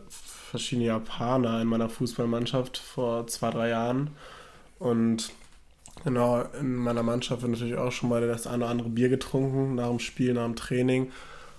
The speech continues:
Und, ähm, einer von denen, dem hat offensichtlich dieses Enzym auch gefehlt und der, dem hat man das nach zwei Bier dann auch schon ordentlich angemerkt. Wir haben immer gefragt: „Und schmeckt dir das Bier?“ Und immer: „Ja, lecker, <laughs> Bier.“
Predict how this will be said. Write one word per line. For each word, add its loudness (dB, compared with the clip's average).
Und, 0
ähm, 0
einer 0
von 2
denen, 6
dem 2
hat -4
offensichtlich 4
dieses 2
Enzym 0
auch 0
gefehlt -4
und -6
der, -4
dem -6
hat -6
man -4
das -6
nach -6
zwei -2
Bier -2
dann -2
auch -8
schon -2
ordentlich 4
angemerkt. 4
Wir -8
haben 0
immer 0
gefragt: 0
„Und 0
schmeckt 0
dir 2
das -2
Bier?“ 4
Und 0
immer: -2
„Ja, 0
lecker, 2
<laughs> 2
Bier.“ 8